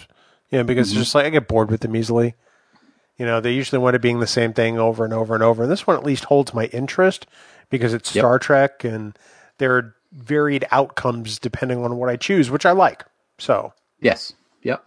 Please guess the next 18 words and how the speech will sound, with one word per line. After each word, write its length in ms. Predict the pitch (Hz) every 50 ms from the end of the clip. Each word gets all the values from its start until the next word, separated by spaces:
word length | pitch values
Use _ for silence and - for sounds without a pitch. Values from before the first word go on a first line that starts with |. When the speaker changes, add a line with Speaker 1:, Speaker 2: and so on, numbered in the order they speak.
| _ _ - - - - - _ -
Speaker 2:
Uh, 260 | 127 120 113 110 107 117
one 200 | 120 131 143 147
of 120 | 151 131
the 80 | 135 123
things 360 | - - 147 147 147 135 117
that 240 | 131 127 - - -
they 220 | 135 131 127 123
have 260 | 127 127 123 117 107
incorporated 720 | 113 110 - - 165 170 170 165 143 131 127 120 123 113 120
into 180 | 117 - 131
the 80 | 113 110
game, 320 | 107 117 117 117 120 120
which 240 | 117 117 - - _ -
doesn't 240 | 151 156 202 185 156
have 160 | 170 165 147
a 40 | 143
lot 320 | 135 135 139 143 143 143
of, 240 | 135 120 110 107